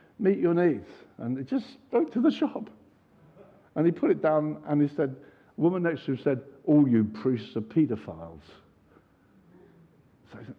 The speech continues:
"Oh, ouch." But the woman behind the counter, he said, "Before I left the place, I had led her to Jesus." Wonderful. <laughs> So wonderful. This priest who wears a clerical collar.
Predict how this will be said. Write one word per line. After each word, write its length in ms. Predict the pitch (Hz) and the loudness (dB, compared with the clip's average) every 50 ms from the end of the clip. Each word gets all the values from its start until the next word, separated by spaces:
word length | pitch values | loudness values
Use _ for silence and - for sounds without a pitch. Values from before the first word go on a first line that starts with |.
| - | -6
"Oh, 160 | 190 190 180 - - | -6 -6 -6 -8 -10
ouch." 220 | - 135 - - - - - - _ _ _ _ _ _ _ _ _ _ _ _ | -10 -10 -10 -12 -18 -20 -20 -20 _ _ _ _ _ _ _ _ _ _ _ _
But 120 | - 127 | -12 -10
the 80 | 127 139 | -8 -6
woman 260 | 143 165 185 190 170 | -4 -2 -2 -2 -2
behind 340 | 147 139 - - 151 139 135 | -2 -4 -6 -4 -6 -6 -6
the 60 | 123 | -8
counter, 500 | - - 151 151 147 139 - - 90 90 95 - _ _ _ - | -8 -8 -8 -8 -8 -8 -10 -12 -14 -14 -16 -20 _ _ _ -10
he 80 | 131 | -10
said, 200 | 117 - 139 131 | -6 -4 -4 -4
"Before 380 | - 123 117 - - 160 - 135 | -4 -6 -8 -6 -6 -6 -6 -4
I 40 | 131 | -4
left 300 | 131 135 143 143 - - | -4 -4 -4 -6 -6 -10
the 80 | - | -12
place, 280 | 110 - 120 110 107 107 - - - - - | -10 -6 -6 -6 -6 -6 -8 -14 -20 -18 -14
I 80 | 110 104 | -14 -12
had 180 | - 113 - | -10 -10 -10
led 200 | 101 104 107 104 | -8 -8 -8 -8
her 100 | - 107 | -8 -10
to 160 | 104 - - 104 | -12 -12 -14 -12
Jesus." 420 | - 110 107 107 107 107 - - - - - _ _ _ _ _ _ _ _ _ _ _ _ _ _ _ _ _ _ _ _ _ _ _ _ _ _ _ | -6 -4 -4 -4 -4 -6 -12 -20 -20 -20 -20 _ _ _ _ _ _ _ _ _ _ _ _ _ _ _ _ _ _ _ _ _ _ _ _ _ _ _
Wonderful. 460 | - 170 170 214 214 190 - - - - | -6 -6 -4 -4 -6 -8 -8 -10 -12 -12
<laughs> 60 | 98 101 - - - - _ _ _ _ _ _ _ _ _ _ _ _ _ _ - | -14 -16 -16 -18 -20 -20 _ _ _ _ _ _ _ _ _ _ _ _ _ _ -12
So 140 | - - 156 | -8 -6 -6
wonderful. 560 | 147 - 139 147 151 151 147 - - - - - _ _ _ - | -4 -4 -4 -6 -6 -8 -10 -10 -14 -16 -16 -18 _ _ _ -16
This 160 | - 110 - | -14 -14 -14
priest 400 | - - - 143 131 139 135 - | -12 -2 0 2 2 2 0 -4
who 100 | - 120 | -6 -4
wears 200 | 131 135 127 110 | -4 -4 -4 -6
a 100 | 117 107 - - - | -8 -10 -12 -14 -12
clerical 380 | - 123 120 113 110 107 - 104 | -10 -8 -8 -8 -8 -8 -10 -12
collar. 340 | - - 117 110 104 107 | -10 -10 -8 -8 -8 -10